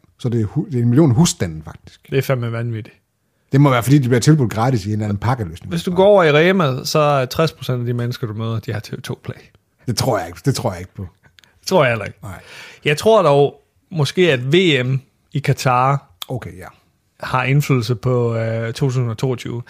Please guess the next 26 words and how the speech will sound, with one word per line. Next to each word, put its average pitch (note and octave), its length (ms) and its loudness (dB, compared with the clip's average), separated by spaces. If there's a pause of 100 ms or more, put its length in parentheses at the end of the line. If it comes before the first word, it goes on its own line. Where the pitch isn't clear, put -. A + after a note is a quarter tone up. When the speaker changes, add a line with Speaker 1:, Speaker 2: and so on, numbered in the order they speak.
(500)
Speaker 2:
De E3 80 4
havde E3 200 6
også D3+ 140 0
mig D3 260 2 (220)
som B2 220 -2
abonnent C3 840 2 (180)
i C3 340 0 (480)
de D3 100 0
der B2 200 2
fire, B2+ 540 2
fire, B2+ 300 -4
seks C#3+ 260 -2
uger, C3 300 2 (240)
det C3+ 100 0
varede. A2+ 340 0 (320)
Og B2+ 80 -4
så C3 280 2
stoppede B2 400 -2
jeg. - 100 -4
Jeg C#3+ 100 4
så F#3 120 8
ikke D#3+ 120 4
engang C#3+ 200 0
særlig B2+ 220 2
mange B2+ 200 0
kampe, C3 380 -2